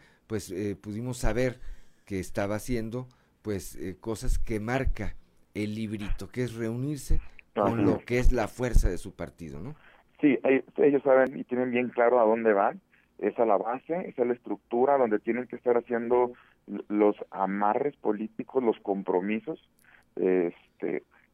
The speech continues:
Speaker 2: y, y han estado invirtiendo el tiempo, como bien lo señalas, vos, y creo que lo hacen de, de manera, eh, de qué es lo que le conviene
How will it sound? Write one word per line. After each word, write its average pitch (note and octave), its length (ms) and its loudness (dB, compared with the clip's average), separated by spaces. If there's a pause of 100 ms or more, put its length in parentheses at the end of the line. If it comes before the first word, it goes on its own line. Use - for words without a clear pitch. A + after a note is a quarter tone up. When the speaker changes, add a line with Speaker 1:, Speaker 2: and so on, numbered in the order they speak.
(120)
Speaker 2:
y, A2 300 -2
y A#2 140 2
han A#2 120 4
estado A#2+ 500 0
invirtiendo A2+ 840 0
el G2+ 220 -2
tiempo, A#2 480 -2 (200)
como A2 220 0
bien A#2+ 220 0
lo D3 80 2
señalas, A2+ 520 0
vos, C3 160 -4
y A#2+ 60 -10
creo - 240 -4
que C3 120 0
lo A2+ 160 6
hacen B2+ 320 0 (340)
de, F2+ 160 -6
de F#2+ 260 -4
manera, G2 460 0 (100)
eh, - 220 -10 (400)
de B2+ 100 0
qué C#3+ 100 0
es D#3 80 4
lo F#3 120 2
que D3+ 100 -2
le B2+ 100 0
conviene C3 580 -2